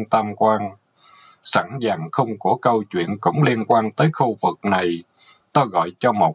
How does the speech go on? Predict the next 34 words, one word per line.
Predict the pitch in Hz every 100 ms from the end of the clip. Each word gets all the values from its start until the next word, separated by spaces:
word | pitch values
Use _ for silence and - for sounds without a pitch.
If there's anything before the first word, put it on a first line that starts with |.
| _
chiến | 131 175
hữu | 156 95
khác | - 160 -
là | 113 95 82 - 175
Đại | 87
úy | 95 120 175 170
Trần | 104 80 -
Cao | 113 107
Chánh | 110 113 165 190 _ _ _ _ _
để | 90 101
hỏi | - 101 117
thêm | 131 113 98
về | 92 82 78
một | 98 82
số | - 143 117
sự | - 87 92
kiện. | 87 85 98 107 _ _ _ _ _
Viết | 113 147 -
ký | 135 147 196 _
đòi | 101 101 87
hỏi | 95 101 131
tình | 107 90
hình | 104 82 78
chính | - 113 156
xác, | 143 147 - - _ _ _ -
bởi | - 147
đây | 127 117
là | 107 90 -
tường | 107 85 80
thuật | 98 -
lại | 90 87 92
những | 92 143
vụ | 101 95 92
việc | 87